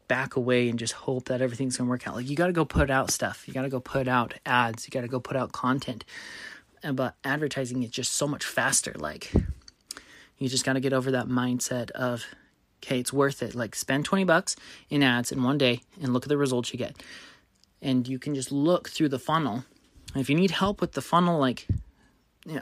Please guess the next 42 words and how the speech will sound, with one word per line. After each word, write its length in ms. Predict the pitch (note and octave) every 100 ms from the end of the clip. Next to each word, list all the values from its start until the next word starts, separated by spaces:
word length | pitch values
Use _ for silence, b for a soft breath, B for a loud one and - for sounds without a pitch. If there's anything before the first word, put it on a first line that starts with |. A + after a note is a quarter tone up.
| -
reach 340 | C#3 F3+ -
out 140 | F#3+ -
to 100 | C#3+
me. 80 | B2
Like, 240 | B2 A#2+
I 60 | C3
can 160 | D#3+
help 320 | C#3+ E3+ -
you 80 | D3+
out 180 | C#3+ C#3
with, 220 | C#3 B2+ B B B B B -
okay, 260 | F#3+ D3+
like, 260 | C#3 B2+ - b b b b D#3
I 80 |
had 100 | F3
one 160 | D#3 E3
person, 480 | D#3 C3+ D3+ C#3+ C3+
one 120 | D3+
of 40 |
my 120 | D#3+ C#3+
clients, 340 | D#3+ D3+ C3
he 100 | D3
reached 280 | D3 D#3+ E3
out 60 |
and 80 | D3
he's 120 | C#3+
like, 160 | C#3+ -
"Hey, 220 | - C#3 -
everybody 560 | D3 F3+ F#3 E3 D#3 - B B B B
is, 380 | C#3+ C3 A#2 - _ _ _ -
I'm 100 | D3+
getting 240 | D3+ A3 E3+
clicks, 320 | A3 - -
I'm 140 | C3
getting 360 | D3+ F#3 F3+ E3 -
people, 480 | G3 F#3+ E3 - - _ -
you 120 | D3+
know, 100 | C3
clicking 280 | F3 E3+ F3
on 80 |
my 120 | E3+ -
ad, 380 | F#3 F#3 D#3